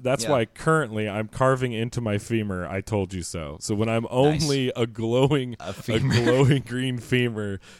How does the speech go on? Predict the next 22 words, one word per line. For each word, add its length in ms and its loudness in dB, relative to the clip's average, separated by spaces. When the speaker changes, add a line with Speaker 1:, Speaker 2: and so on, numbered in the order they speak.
Speaker 1:
you'll 260 2
still 520 2
know 240 0
how 200 0
smug 440 -2
and 120 -6
how 140 -6
right 240 -6
I 120 -4
was. 420 -6
You 200 -8
ignorant, 520 -2
ignorant 460 -4
listener. 500 -14
Speaker 2:
I 80 2
wanna 160 -2
say 180 0
one 240 -2
thing 200 -2
to 100 -12
that. 260 -6
Speaker 1:
Sure. 60 -20